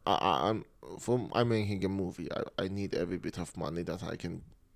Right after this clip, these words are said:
gather, so I can't spend it on that, which is not a good idea, by the way. Two, kept on with The Last Thoughts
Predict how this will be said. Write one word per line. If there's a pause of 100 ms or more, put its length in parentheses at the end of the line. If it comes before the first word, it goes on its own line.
(260)
gather,
so
I
can't
spend
it
on
that, (400)
which
is
not
a
good (320)
idea,
by
the
way. (1700)
Two, (720)
kept
on
with
The
Last
Thoughts